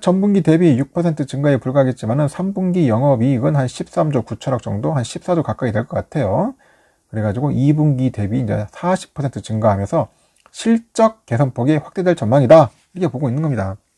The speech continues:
그 제가 봐요. 일 분기보다 높아요. 이 분기가. 이 분기보다 또 삼 분기 높고, 삼 분기, 사 분기 높은 거예요. 계속 올라가.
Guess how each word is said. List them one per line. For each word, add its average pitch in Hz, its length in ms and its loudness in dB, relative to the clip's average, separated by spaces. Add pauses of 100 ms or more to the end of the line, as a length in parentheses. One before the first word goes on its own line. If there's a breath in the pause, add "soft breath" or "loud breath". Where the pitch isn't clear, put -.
(1160 loud breath)
그 226 120 -2
제가 226 160 4
봐요. 160 280 8
일 175 200 0
분기보다 185 460 2
높아요. 123 480 0
이 113 120 2
분기가. 113 420 0
이 175 140 0
분기보다 175 340 2
또 180 100 -2
삼 180 180 -2
분기 170 160 4
높고, 107 360 -2
삼 185 140 -2
분기, 185 160 0
사 180 120 -2
분기 151 100 2
높은 110 220 -4
거예요. 120 340 0 (380)
계속 240 320 2
올라가. 160 440 4